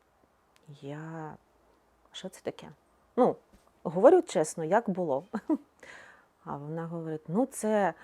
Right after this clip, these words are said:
освіта, медицина, а, та захист». Окей. А чому я? Ну, тому що у тебе є медична ос-, е, освіта, у тебе є, ти де-, дитячий психолог і державне управління, гос-, м, державне управління,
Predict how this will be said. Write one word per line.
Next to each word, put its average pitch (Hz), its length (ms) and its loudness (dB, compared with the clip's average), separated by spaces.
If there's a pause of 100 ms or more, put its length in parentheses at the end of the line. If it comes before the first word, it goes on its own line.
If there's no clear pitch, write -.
(200)
освіта, 214 760 0
медицина, 196 1000 -2 (100)
а, 160 380 -8 (120)
та 185 560 -2
захист». 160 540 -6 (1000)
Окей. 156 540 0 (540)
А 165 120 -6
чому 269 280 -2
я? 165 240 -6 (160)
Ну, 320 120 -4
тому 226 300 0
що 185 200 -2
у - 20 2
тебе 160 300 -4
є 151 160 -4
медична 339 560 2
ос-, - 240 -12
е, 233 120 0 (500)
освіта, 208 560 -4 (300)
у 175 60 -8
тебе 175 300 0
є, 160 340 -4
ти 165 120 -8
де-, 160 300 2
дитячий 170 500 -4
психолог - 520 0 (100)
і 254 280 0
державне 180 500 -2
управління, 175 440 -4 (200)
гос-, - 280 -4 (220)
м, 160 260 -10
державне 170 360 -4
управління, 180 460 -2